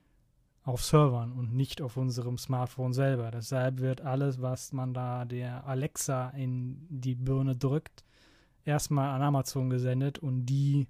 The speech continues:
verwerten dann halt die Stimme und schicken das zurück, das Ergebnis. Wie dem auch sei,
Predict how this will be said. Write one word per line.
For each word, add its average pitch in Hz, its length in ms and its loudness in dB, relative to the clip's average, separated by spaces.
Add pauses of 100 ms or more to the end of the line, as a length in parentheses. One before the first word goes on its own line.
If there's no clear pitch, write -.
verwerten 135 600 0
dann 123 240 0
halt 120 400 -4
die 127 540 -4
Stimme 131 400 0
und 123 420 -8 (640)
schicken 131 360 -2
das 120 200 -8
zurück, - 380 -2 (180)
das - 200 -12
Ergebnis. 127 540 -14 (3250)
Wie 139 500 4
dem 262 160 8
auch 147 140 6
sei, 175 400 4